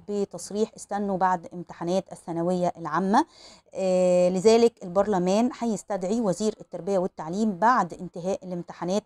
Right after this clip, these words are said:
الخاصة بالثانوية العامة عشان يجاوب على كل الأسئلة اللي، آه، بيتساءل، آه، بيها أولياء الأمور وشغلة تفكيرهم،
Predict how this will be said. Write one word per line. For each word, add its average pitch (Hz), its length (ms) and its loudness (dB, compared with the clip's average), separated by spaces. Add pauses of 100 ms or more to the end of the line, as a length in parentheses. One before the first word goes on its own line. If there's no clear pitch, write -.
الخاصة 196 480 -6 (320)
بالثانوية 190 880 0
العامة 214 380 2
عشان 220 380 0
يجاوب 214 420 4 (120)
على 208 400 2
كل 247 260 0
الأسئلة - 760 -2 (600)
اللي، 233 580 4
آه، 165 560 0
بيتساءل، 202 960 0
آه، 165 180 -6
بيها 202 400 2 (300)
أولياء 185 460 2
الأمور 196 560 2
وشغلة 208 640 2
تفكيرهم، 233 640 0